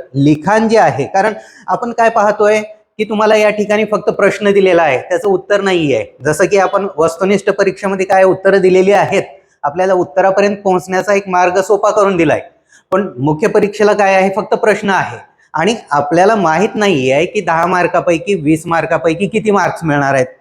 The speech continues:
आणि मग या दृष्टिकोनातून आपण कसे आहोत हे तपासण्याचा एकमेव मार्ग काय आहे, तर तुम्ही केलेलं लिखाण. आणि या दृष्टिकोनातून प्रभावी लेखनशैली ही महत्त्वपूर्ण ठरते, कारण जर तुम्हाला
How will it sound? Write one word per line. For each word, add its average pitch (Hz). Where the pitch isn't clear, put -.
आणि 160
मग 185
या 185
दृष्टिकोनातून 185
आपण 185
कसे 220
आहोत 165
हे 196
तपासण्याचा 202
एकमेव 220
मार्ग 175
काय 160
आहे, 151
तर 185
तुम्ही 190
केलेलं 175
लिखाण. 156
आणि 170
या 185
दृष्टिकोनातून 180
प्रभावी 175
लेखनशैली 156
ही 143
महत्त्वपूर्ण 151
ठरते, 139
कारण 165
जर 202
तुम्हाला 147